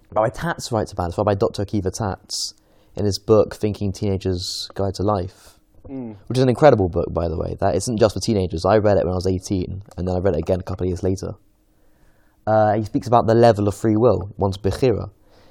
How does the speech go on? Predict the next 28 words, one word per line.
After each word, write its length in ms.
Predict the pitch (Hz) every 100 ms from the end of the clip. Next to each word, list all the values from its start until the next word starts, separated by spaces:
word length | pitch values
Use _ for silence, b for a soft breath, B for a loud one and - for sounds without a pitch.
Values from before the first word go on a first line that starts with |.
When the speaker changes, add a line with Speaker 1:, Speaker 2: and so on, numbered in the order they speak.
| b -
Speaker 1:
and 140 | 104
how 480 | 117 110 107 104 - - - - _ _ _
every 180 | 120 143
single 160 | 151 139
point 200 | - 107
in 80 | 107
one's 240 | 107 98
life, 280 | 113 98 95
they 80 | 95
have 260 | 101 101
a, 60 | 101 -
a, 100 | 92 95
a 40 |
challenge, 360 | - 104 92 95
a 40 |
unique 340 | 104 104 127 -
challenge 380 | 113 98 92 -
bespoke 440 | - - 107 -
to 80 | 90
that 120 | 85
person. 460 | - 82 - 92 143 _ _ b b b b b
And 200 | - 127
then 260 | 156 190 139
you 80 | 127
can 200 | 131 127
master 340 | 131 127 -
that 140 | 110 -
challenge. 580 | 131 95 - - -